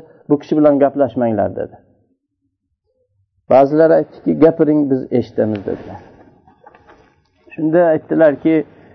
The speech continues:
"Menga aytinglarchi, nimaga sizlar Rasululloh sollallohu alayhi vasallamning amakilarini o'g'li, qizlarining eri,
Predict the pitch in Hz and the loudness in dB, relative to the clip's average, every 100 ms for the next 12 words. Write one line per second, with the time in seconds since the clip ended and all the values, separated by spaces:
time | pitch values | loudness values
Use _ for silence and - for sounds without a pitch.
0 | _ _ - 139 147 175 160 - - - | _ _ -2 0 2 0 -2 -8 -20 -20
1 | - 135 120 160 196 165 147 147 139 190 | -4 -4 0 0 0 -2 -2 -2 2 2
2 | 226 208 196 180 190 180 - _ _ - | 0 -4 -4 0 0 -2 -10 _ _ -2
3 | 139 - 160 170 196 170 170 170 165 - | 0 0 0 0 -2 -2 0 0 -2 -4
4 | 160 160 156 185 - - 156 156 - 143 | -2 0 0 -2 -4 -2 0 0 0 0
5 | 143 143 170 - 139 127 147 - _ _ | 2 0 0 0 -2 0 -2 -4 _ _
6 | _ _ 151 143 147 156 151 160 185 170 | _ _ -2 0 2 2 2 0 0 -4
7 | - _ _ 147 147 127 | -12 _ _ 0 0 0